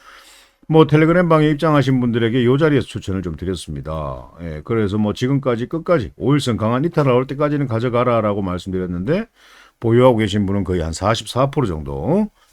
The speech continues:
예, 수익일 겁니다. 그래서 내일 만약에 이 친구가 추가적인 어떤 상승이 나온다라고 했을 때는, 음,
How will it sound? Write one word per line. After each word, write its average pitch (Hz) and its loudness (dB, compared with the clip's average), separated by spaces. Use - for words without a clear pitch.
예, 76 -16
수익일 92 2
겁니다. 69 -16
그래서 147 4
내일 175 8
만약에 143 6
이 139 4
친구가 143 2
추가적인 151 0
어떤 110 -2
상승이 101 -2
나온다라고 82 -2
했을 87 -8
때는, 90 -2
음, 110 -2